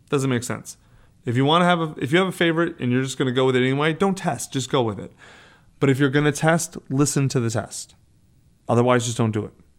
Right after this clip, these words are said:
Now, fifth step, this is important. Check the results of your test against your goals. What you'll see this happen a lot is that the results of the test get you a title that does not align with your goals.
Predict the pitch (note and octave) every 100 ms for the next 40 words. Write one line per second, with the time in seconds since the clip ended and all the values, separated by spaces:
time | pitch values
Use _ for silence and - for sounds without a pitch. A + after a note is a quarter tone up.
0 | _ _ D#3 D#3+ - - E3+ F3+ - G#2+
1 | A2+ A#2 C3+ C3+ E3 B2+ G2+ - - -
2 | - C#3+ - D#3+ D#3+ G3 A#3 D3 B2+ A#2
3 | A#2 A2 - - C#3 A#2 B2+ B2 - A#2+
4 | A2+ A2+ - - - _ _ _ - _
5 | _ _ _ B2+ C3 C3 C3 - E3+ E3+
6 | F3 E3 D3+ D#3+ C3 C3 D3 G2+ G#2 -
7 | B2 A#2 A2+ A2 G#2 A2+ G#2+ A2 - _
8 | _ _ _ _ - A#2+ A2 B2 A#2+ A#2+
9 | A#2+ B2 - C3+ B2+ A#2 C3+ D3+ D#3 C#3+
10 | - D3+ A#2 - - - _ _ - B2
11 | C3 B2 - D3 B2 A2+ A2 G#2 - A#2
12 | A#2 A2+ A2+ A#2 A2+ A2+ A2+ A2+ A2+ G#2+
13 | A2+ G#2+ A2+ G#2 F2+ - -